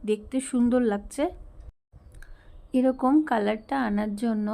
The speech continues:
অবশ্যই তেলের মধ্যে কাশ্মীরি লঙ্কার গুঁড়ো দিতেই হবে, যাতে কালারটা আরও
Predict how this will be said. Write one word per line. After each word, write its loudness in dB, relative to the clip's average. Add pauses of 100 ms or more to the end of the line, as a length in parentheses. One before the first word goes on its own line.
(480)
অবশ্যই 2
তেলের 2
মধ্যে -2 (360)
কাশ্মীরি 2
লঙ্কার 2
গুঁড়ো 0
দিতেই 0
হবে, -4 (580)
যাতে 4 (140)
কালারটা 2 (100)
আরও 4